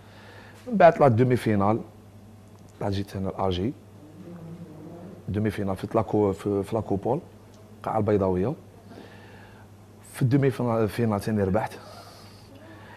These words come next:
عاود، عاود ميم لا فينال، قعدت لا فينال. ابخي في، ميم وصلت لا فينال كان عندي لي زيتيد وكاع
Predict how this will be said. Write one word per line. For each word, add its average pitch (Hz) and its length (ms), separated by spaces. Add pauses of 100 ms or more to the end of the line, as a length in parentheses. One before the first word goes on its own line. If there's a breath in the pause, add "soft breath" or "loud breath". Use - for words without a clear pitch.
(840 loud breath)
عاود، 175 220 (1120)
عاود 196 140
ميم 190 280
لا 170 160
فينال، 123 420 (160)
قعدت 127 200
لا 143 120
فينال. 131 400 (160)
ابخي 156 360
في، 139 340
ميم 120 220
وصلت 135 280
لا 135 80
فينال 139 400
كان 127 180
عندي 123 200
لي 120 120
زيتيد 113 520
وكاع 120 300